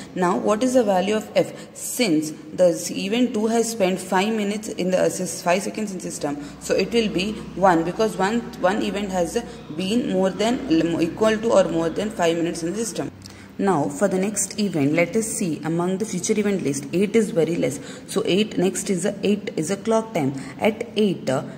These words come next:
the, uh, C four will be in the system, but C three is being served. So it is, it will be in the queue and C three is given service. So three, C three at two and C four, comma, eight.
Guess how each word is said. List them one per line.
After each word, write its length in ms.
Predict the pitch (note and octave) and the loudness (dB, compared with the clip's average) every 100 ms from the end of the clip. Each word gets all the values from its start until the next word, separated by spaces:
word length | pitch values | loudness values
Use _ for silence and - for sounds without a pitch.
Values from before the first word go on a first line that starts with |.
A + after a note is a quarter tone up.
| - | -10
the, 140 | E3+ E3+ D#3+ D#3 D#3 D#3 - | 0 2 4 4 2 0 0
uh, 220 | E3+ E3 | 2 2
C 180 | D#3+ G#3+ | 2 0
four 240 | G3+ B3+ A#3 | 4 6 6
will 180 | G3+ | 4
be 240 | D#3+ G3+ B3+ - - | 0 -2 -4 -8 -6
in 140 | F#3 G3+ | -2 0
the 60 | |
system, 340 | G#3+ A3+ F3+ D#3+ | 0 -2 0 0
but 120 | D#3+ | 0
C 180 | - F#3 | 0 -2
three 240 | G3 A#3+ | 0 2
is 120 | A#3 | 2
being 460 | - - D#3 F#3+ G#3+ | -2 -6 -2 4 4
served. 400 | G#3+ E3+ C#3 C#3 | 4 2 2 -2
So 280 | - G3 A3+ | 0 2 2
it 220 | - D3+ | 0 0
is, 220 | A3+ - | 0 0
it 140 | F3+ G3+ | 0 0
will 80 | |
be 240 | F#3 G3 G3+ | 2 0 2
in 100 | F#3 | 2
the 120 | F#3 | 0
queue 320 | - E3+ F3 | -2 -2 -2
and 240 | - F3+ G#3+ - - | 0 0 -2 -10 -4
C 240 | - G3 | 0 0
three 200 | F#3 A#3 | 2 2
is 100 | A3 | 2
given 340 | - E3+ F3+ | 0 0 0
service. 400 | F#3 E3+ C#3+ F#3+ - - - | 2 0 0 -4 -6 -14 -10
So 220 | - F#3+ | 0 0
three, 480 | F#3 F#3 G3+ A3+ A3 | 0 -2 2 2 -2
C 280 | - G#3 G3+ | -6 -4 -4
three 280 | - A#3+ A#3 | 0 -2 2
at 160 | G#3+ G#3+ G#3+ - | -2 -2 -10 -2
two 260 | G#3 E3+ F3+ - - - | 0 0 -2 -8 -14 -2
and 260 | F3+ F3 G3 - - - | 0 0 -2 -10 -16 -18
C 420 | - - - A3 A#3 | -12 -12 -4 -2 -2
four, 340 | A3+ F#3+ E3 E3 | -2 0 0 2
comma, 340 | F#3 F#3 G#3 - | 0 2 0 0
eight. 260 | A#3 F#3 | 0 0